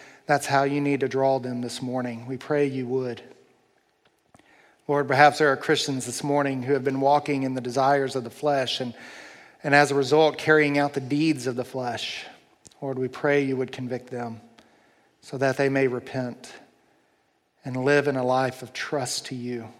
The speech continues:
that they may mortify the flesh, the old man, and put on the new man as they're renewed in the spirit of their minds this morning.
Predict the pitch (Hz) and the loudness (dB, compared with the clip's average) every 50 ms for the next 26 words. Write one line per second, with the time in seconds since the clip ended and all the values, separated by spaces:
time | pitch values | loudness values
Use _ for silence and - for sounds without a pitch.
0 | _ _ _ _ _ _ - 156 - 151 143 143 139 139 135 131 135 139 139 147 | _ _ _ _ _ _ -16 -10 -6 -4 -2 -2 -2 -2 -2 -2 0 0 2 2
1 | 147 139 131 - 139 127 127 127 123 113 120 - - 139 135 123 120 117 110 - | 2 0 0 -2 -2 -2 -2 -2 -4 -6 -8 -8 -8 -6 -4 -4 -4 -6 -6 -8
2 | - - - - - _ _ _ _ _ _ _ _ _ _ - 131 131 139 143 | -8 -8 -10 -12 -18 _ _ _ _ _ _ _ _ _ _ -4 -2 0 2 2
3 | 143 143 127 123 120 120 117 113 110 110 - - - - _ _ _ _ _ _ | 2 0 0 -4 -8 -8 -8 -10 -12 -14 -18 -20 -20 -20 _ _ _ _ _ _
4 | _ _ _ - 135 120 - - 147 143 139 139 143 139 127 123 123 135 139 143 | _ _ _ -12 -12 -8 -4 -2 0 0 0 0 0 -2 -4 -4 -2 -2 0 0
5 | 139 131 123 117 113 113 110 110 - - _ _ _ _ _ _ _ - 131 117 | 0 -2 -4 -6 -8 -10 -14 -16 -20 -20 _ _ _ _ _ _ _ -10 -8 -4
6 | 135 135 131 120 127 123 127 135 139 139 135 131 127 117 - - 143 135 131 127 | -4 -4 -2 -2 -4 -2 0 0 0 0 0 -2 -4 -4 -6 -4 -2 -2 0 -2
7 | 123 110 123 117 117 123 123 123 123 120 113 110 - 117 - - - 123 117 117 | -2 -4 -6 -4 -4 -4 -4 -4 -4 -6 -6 -8 -10 -10 -10 -10 -12 -10 -10 -10
8 | 117 110 | -10 -12